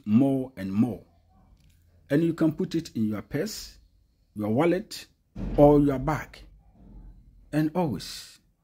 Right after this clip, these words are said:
you will see the goodness of God following you left, right, back, and front. That is power of nature. When you see someone having talisman on his or her neck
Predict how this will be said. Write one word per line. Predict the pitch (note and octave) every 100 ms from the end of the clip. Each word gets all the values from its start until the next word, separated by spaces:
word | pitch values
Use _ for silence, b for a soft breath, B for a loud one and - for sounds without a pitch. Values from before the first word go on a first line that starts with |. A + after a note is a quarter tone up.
| _ _
you | G#2
will | G#2
see | - C3
the | G#2+
goodness | G2 A2+ A#2 A2 F2
of | F2
God | G#2 G2+ G2+ _ _ _ _ _ _
following | - - D#3+ D#3 D3
you | B2 B2 B2 - _ G#2
left, | C3 C3+ - - - -
right, | A2+ B2 A#2+ - _
back, | F2+ A#2+ - -
and | F2+
front. | - A2+ - - - - _ _ _ _ _ _ _ -
That | G#2+ G2+
is | -
power | - G#2+ G2+
of | F2 F#2
nature. | G2 - - - _ _ _ _ _ _
When | G#2+ D3
you |
see | F#3+ - F3
someone | - D#3+ D3+ C#3 C3+
having | C#3+ D#3 D#3 D3+ D3+
talisman | D3+ C#3+ - D3 C#3+ - _ _ _
on | G#2+ G#2+
his | D#3 -
or | A2+ A2
her | A2 G#2+
neck | D#3 -